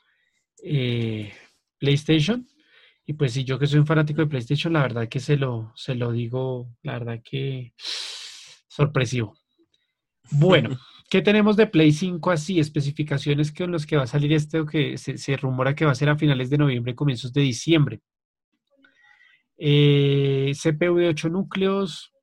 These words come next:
Speaker 1: G P U de diez teraflops, arquitectura de G P U,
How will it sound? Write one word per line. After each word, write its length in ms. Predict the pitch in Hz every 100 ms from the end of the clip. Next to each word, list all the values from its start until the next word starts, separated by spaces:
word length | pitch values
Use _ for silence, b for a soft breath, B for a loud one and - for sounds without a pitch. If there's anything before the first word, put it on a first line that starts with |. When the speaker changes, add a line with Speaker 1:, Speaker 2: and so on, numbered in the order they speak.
| _ 277 _ _ _ _
Speaker 1:
G 260 | - 151 151
P 140 | 151 156
U 140 | 156
de 140 | 156
diez 240 | 151 151 151
teraflops, 680 | 147 135 151 175 180 151 -
arquitectura 600 | 147 - 147 151 143 135
de 120 | 143
G 160 | 135 123
P 140 |
U, 60 | 151